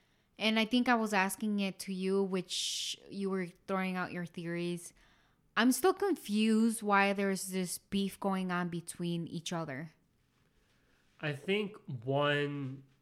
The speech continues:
Speaker 2: I saw a video just to refresh my memory,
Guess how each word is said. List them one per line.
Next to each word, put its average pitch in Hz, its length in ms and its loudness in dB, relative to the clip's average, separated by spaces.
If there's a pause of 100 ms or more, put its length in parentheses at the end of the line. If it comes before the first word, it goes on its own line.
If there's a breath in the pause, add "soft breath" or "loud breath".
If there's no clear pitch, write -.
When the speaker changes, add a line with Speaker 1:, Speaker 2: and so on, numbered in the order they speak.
(2500 soft breath)
Speaker 2:
I 170 80 4
saw 240 280 2
a 143 100 0
video 143 420 2
just 135 340 -4
to 127 360 -2 (1000)
refresh 135 400 -4
my 139 60 -4
memory, 120 460 -8